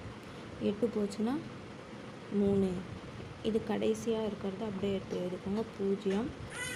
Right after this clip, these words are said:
ஒண்ணு, எட்டு. அதுக்கப்புறம் பாருங்க, இந்த ஸ்டெப்புல, இந்த ஸ்டெப்புக்கு அப்புறம் அடுத்த ஸ்டெப்பு இது நம்ம ஆர் த்ரீல இது பூஜ்ஜியம் ஆக்கணும். இது பூஜ்ஜியம் ஆக்கணும்னா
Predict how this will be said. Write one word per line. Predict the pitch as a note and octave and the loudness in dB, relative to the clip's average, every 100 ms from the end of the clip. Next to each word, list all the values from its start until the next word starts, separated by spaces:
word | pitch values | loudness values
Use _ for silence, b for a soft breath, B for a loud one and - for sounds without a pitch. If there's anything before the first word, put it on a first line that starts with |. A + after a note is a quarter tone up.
| G3+ | 4
ஒண்ணு, | G3+ G3 A3 A3 | 6 6 4 4
எட்டு. | F3 - - F3 - - - - - B4+ - A#4+ - - - - | 2 0 0 0 -2 -10 -10 -8 -6 -4 -4 -6 -8 -10 -10 -6
அதுக்கப்புறம் | A3 A#3 A3+ A#3+ A#3+ | -2 0 0 -2 -2
பாருங்க, | G#3+ G3+ A#3 A#3 | -2 0 0 0
இந்த | G#3+ G#3 | 0 -2
ஸ்டெப்புல, | - A3 - B3 A3 G#3 B3 | -2 -2 0 0 0 0 0
இந்த | A#3 G#3+ G#3 | 0 0 -2
ஸ்டெப்புக்கு | - G#3+ A#3 A3 | -2 0 0 -2
அப்புறம் | - G#3 A3 | -2 -4 -4
அடுத்த | G3+ A3+ A3 | -4 -2 -2
ஸ்டெப்பு | - G#3+ - G#3 G#3 B B - A3+ | -2 -2 -2 0 -2 B B -2 2
இது | A3+ A#3+ | 4 4
நம்ம | A3+ G#3+ A#3 G#3+ | 2 0 0 0
ஆர் | A#3 A#3 | -2 0
த்ரீல | A3+ A3 A#3 | 0 2 2
இது | G#3 G#3+ | 0 -2
பூஜ்ஜியம் | A3+ G#3+ A3 G3+ | -2 0 0 0
ஆக்கணும். | F#3+ F#3+ F#3 B3 B B - A#3 | -2 -2 -4 -4 B B -6 0
இது | A#3 A#3 | 0 0
பூஜ்ஜியம் | B3+ B3 A#3+ G#3+ | 0 0 0 0
ஆக்கணும்னா | G#3 G3+ G3 A#3+ | -2 0 0 0